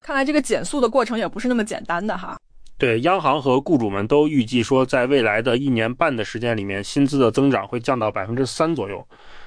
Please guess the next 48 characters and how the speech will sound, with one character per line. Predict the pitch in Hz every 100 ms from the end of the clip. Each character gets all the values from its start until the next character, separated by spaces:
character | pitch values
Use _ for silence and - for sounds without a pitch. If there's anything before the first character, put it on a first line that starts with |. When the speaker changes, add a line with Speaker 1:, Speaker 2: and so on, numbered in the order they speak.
| - -
Speaker 2:
但 | 151 147
是 | - - 185 117 - - -
因 | - 160
为 | 156
过 | 170
去 | 151 175 151
一 |
年 | 120 107
的 | 123
这 | 131
个 | 107
薪 | - 139
资 | 135 135
的 | 120
调 | - 117
整 | 127
也 | 117
不 | 98 120
是 |
很 | 127 101
平 | - 104 101
稳， | 127 104
然 | 98
后 | 117
再 | 120
加 | 110 127 127
上 | 123 107 110 - - - - - - -
失 | - - 147
业 | 143 135
率 | 131
的 | 110
上 | 135 113
升 | 131 123
和 | 127
职 | -
位 | 127 135
空 | - 120
缺 | 151
的 | 123
减 | 104 113
少， | 139 104 - - - - - - - -
也 | 135 120
未 | 131 185
必 | 151 156
能 | 110
够 | 117 135
保 | 113 98
证 | 101 131 110